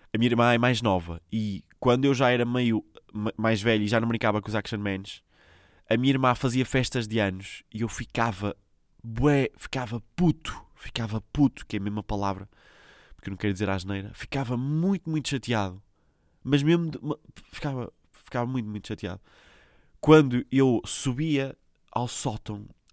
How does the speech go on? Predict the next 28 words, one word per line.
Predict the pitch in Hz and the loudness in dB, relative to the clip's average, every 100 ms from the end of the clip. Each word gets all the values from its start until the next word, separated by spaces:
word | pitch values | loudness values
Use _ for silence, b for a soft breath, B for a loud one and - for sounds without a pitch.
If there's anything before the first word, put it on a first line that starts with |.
| _ | _
e | 123 | -6
descobria | - - 131 127 | -4 -4 2 2
que | - | 2
os | 117 | 0
amigos | 127 139 127 | 2 2 0
da | 123 | -2
minha | 127 123 | 0 -2
irmã | 113 107 | 0 -2
estavam | - 117 123 | -4 -4 -2
a | 120 | -2
brincar | 120 113 117 104 | -2 -2 -4 -4
com | |
os | 110 | -4
meus | 110 98 | -4 -2
brinquedos. | 101 95 90 - - _ _ _ _ _ _ - | -6 -6 -10 -12 -20 _ _ _ _ _ _ -16
Mas | 202 202 | -6 -4
ficava | 202 - 202 185 | -4 0 0 2
chateado | - 190 - 185 175 | 0 -2 0 2 2
a | |
um | 165 | -2
ponto | - - 151 123 - - | -4 4 4 4 -6 -6
que | 147 143 - - - | -2 -2 -6 -14 -6
eu | 135 | -6
ficava, | - 156 143 139 | -2 0 2 0
tipo, | - 127 | -2 -4
quase | - 131 | -2 -2
a | 120 | -2
chorar. | - 110 87 | -6 -6 -8